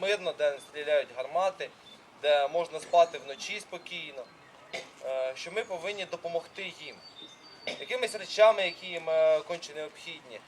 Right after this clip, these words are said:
Сьогодні тут, е, є, е, фонд, е, допомоги бійцям, який називається Ветерани українсько-московської війни. Сьогодні тут ми збираємо від всеукраїнської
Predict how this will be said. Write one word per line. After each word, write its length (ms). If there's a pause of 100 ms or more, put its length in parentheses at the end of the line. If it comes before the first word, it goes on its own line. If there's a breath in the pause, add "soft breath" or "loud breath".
(340)
Сьогодні 280
тут, 280
е, 480
є, 320 (300)
е, 640 (120)
фонд, 260 (1000)
е, 180
допомоги 540
бійцям, 400
який 180
називається 1200
Ветерани 640 (280)
українсько-московської 1080
війни. 400 (400)
Сьогодні 340
тут 240
ми 100
збираємо 520
від 140
всеукраїнської 1300